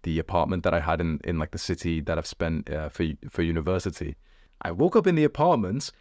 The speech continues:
I went over to the bathroom, I started shitting, and then I fapped at the same time. Honestly, I go,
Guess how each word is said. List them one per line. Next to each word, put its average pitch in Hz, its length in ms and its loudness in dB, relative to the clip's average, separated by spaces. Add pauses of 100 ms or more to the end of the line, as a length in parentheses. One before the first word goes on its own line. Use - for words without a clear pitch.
(180)
I 110 80 4
went 135 260 4
over 160 160 4
to - 140 -2
the 117 100 2
bathroom, 95 760 -2
I 107 60 0
started 160 400 2
shitting, - 560 0
and 107 320 -2
then 135 220 2
I 156 100 2
fapped - 380 -2
at - 80 -4
the 107 100 -2
same 101 300 -2
time. 82 420 -2 (2500)
Honestly, 104 520 2 (120)
I 87 60 -2
go, 113 460 4